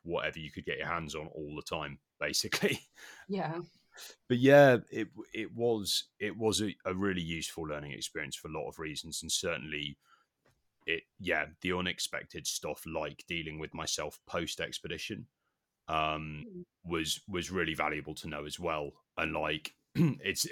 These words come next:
Speaker 1: <laughs> you know, one of the main reasons why with this one that's just happened, um, basically straight back to work on the Monday, um, because you've just gotta get, you know, get back to it. And, like, you know, I'm,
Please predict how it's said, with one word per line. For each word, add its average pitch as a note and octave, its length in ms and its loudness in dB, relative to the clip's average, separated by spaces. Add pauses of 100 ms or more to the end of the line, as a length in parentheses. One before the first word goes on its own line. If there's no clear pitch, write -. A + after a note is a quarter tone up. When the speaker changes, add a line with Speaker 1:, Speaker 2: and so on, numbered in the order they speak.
(140)
Speaker 1:
<laughs> D3+ 160 -4
you G#2+ 100 -2
know, D#2 140 0 (300)
one F#2 200 4
of F2 40 2
the F2+ 60 2
main F2 240 6
reasons E2 360 0
why E2 280 2
with D2+ 240 -2
this E2 240 -2
one E2 140 -4
that's D#2 140 -8
just - 240 -8
happened, D#2 580 -8 (520)
um, D#2+ 540 0 (100)
basically F2 280 2
straight E2 320 -2
back E2+ 160 -4
to - 100 -12
work F2+ 280 -2
on E2+ 80 -8
the D#2 40 -6
Monday, D#2+ 400 -4 (400)
um, D#2+ 380 -4
because D#2 260 -8
you've D2+ 100 -6
just - 160 -6
gotta D2+ 160 -6
get, D#2 180 -2 (320)
you E2 100 -6
know, D#2 160 -2
get - 180 -2
back D2 200 -4
to F#2+ 180 0
it. E2+ 160 0 (240)
And, D#2 180 -6
like, D2 440 -4 (960)
you F2+ 140 -2
know, D#2+ 160 2
I'm, D#2+ 140 -4